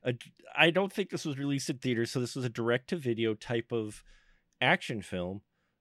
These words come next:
Um, but I think it's just fine. Yeah, I, you know, Cage, Cha-, Cage putting his all into it, and it, it takes some surprising turns.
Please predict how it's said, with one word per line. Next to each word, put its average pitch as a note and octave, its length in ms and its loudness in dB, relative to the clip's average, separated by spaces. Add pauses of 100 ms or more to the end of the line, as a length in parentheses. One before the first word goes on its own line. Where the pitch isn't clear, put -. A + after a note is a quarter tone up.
(120)
Um, E3 720 -2
but F3 140 -2
I F#3 80 -2
think B3 360 -10
it's E3+ 300 -10
just - 260 -8
fine. - 500 -6 (100)
Yeah, A2+ 340 -10
I, G2+ 320 -10
you - 220 -12
know, A2+ 200 -4
Cage, D3 600 -6
Cha-, B2+ 320 -4 (100)
Cage D3+ 360 0
putting E3 260 4
his D#3+ 160 2
all A2+ 240 6
into G#2 300 2
it, D#3 180 -2 (560)
and F#3 540 0
it, F#3 260 -6
it - 180 -6
takes G3 240 -4
some G3 120 -8
surprising G#3+ 560 -8
turns. - 640 -10